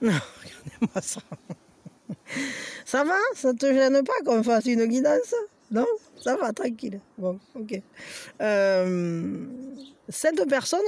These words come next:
j'ai l'impression que ce qui est en mouvement, c'est, euh, de laisser faire, euh, son inspiration. Peut-être que vous êtes un peu comme une muse pour cette personne, que vous la, la stimulez dans sa créativité.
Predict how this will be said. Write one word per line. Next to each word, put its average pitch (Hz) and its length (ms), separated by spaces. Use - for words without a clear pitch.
j'ai 262 180
l'impression 262 760
que 254 120
ce - 80
qui 359 100
est 320 120
en 294 100
mouvement, 269 1000
c'est, 330 480
euh, 240 220
de 226 160
laisser 247 360
faire, 302 300
euh, 226 240
son 202 840
inspiration. 226 1300
Peut-être 240 420
que 233 100
vous 208 460
êtes 202 160
un 202 100
peu 208 140
comme 208 220
une 208 160
muse 190 460
pour 170 140
cette 180 260
personne, 170 580
que 220 120
vous 175 180
la, 160 640
la 180 100
stimulez 240 460
dans 214 180
sa 185 140
créativité. 190 640